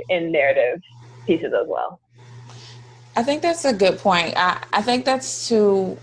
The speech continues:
Speaker 2: part of the reason why I'm in, attracted to documentaries, because it's, I mean, don't get me wrong, I love scripted, but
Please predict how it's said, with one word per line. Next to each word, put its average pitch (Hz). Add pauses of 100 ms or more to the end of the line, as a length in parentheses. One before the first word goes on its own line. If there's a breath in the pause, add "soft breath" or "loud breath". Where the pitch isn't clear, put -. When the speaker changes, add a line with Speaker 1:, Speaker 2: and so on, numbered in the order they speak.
Speaker 2:
part 220
of 220
the 196
reason 180
why 160
I'm 165 (360)
in, 170
attracted 170
to 196 (520 soft breath)
documentaries, 202
because 170 (160)
it's, - (160)
I 190
mean, 185
don't 190
get 190
me 165
wrong, 151
I 160
love 160
scripted, 165
but 175